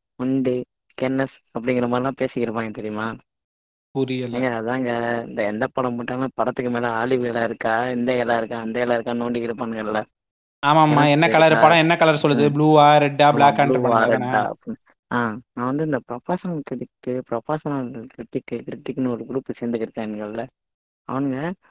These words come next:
Speaker 1: ஒரு படத்தை வந்து டெக்னிக்கலா அணுகணும்னு நினைக்கிறானுங்களா, இல்ல அந்த படத்தை வந்து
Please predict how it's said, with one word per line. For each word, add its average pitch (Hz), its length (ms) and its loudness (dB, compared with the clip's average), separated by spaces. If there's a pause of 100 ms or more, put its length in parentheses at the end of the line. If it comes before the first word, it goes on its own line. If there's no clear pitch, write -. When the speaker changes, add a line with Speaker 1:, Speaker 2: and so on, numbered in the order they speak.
Speaker 1:
ஒரு 117 300 -6
படத்தை 170 400 -8
வந்து 156 240 -4 (200)
டெக்னிக்கலா 175 560 -6
அணுகணும்னு 135 440 -2
நினைக்கிறானுங்களா, 107 640 -10
இல்ல 117 160 -10
அந்த 117 220 -10
படத்தை 143 380 -6
வந்து 120 240 -6